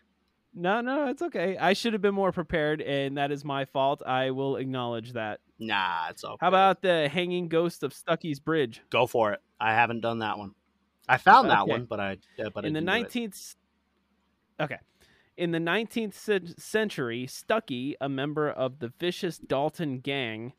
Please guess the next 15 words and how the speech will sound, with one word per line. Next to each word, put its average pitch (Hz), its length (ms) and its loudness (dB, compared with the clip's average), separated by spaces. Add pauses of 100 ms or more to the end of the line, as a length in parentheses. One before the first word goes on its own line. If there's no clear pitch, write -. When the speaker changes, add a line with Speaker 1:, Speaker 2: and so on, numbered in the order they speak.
(160)
Speaker 1:
began 135 340 -4
operating 131 640 -2
in 123 200 -6
Meridian, 123 560 -4
Mississippi. 120 720 -8
He 135 180 -10
lured 151 520 0
in 151 260 -4
travelers, 120 880 -4
robbing 120 480 -2
them, 135 420 -8
murdering 117 540 -4
them, 127 300 -8
and 127 240 -6
dumping 180 500 -4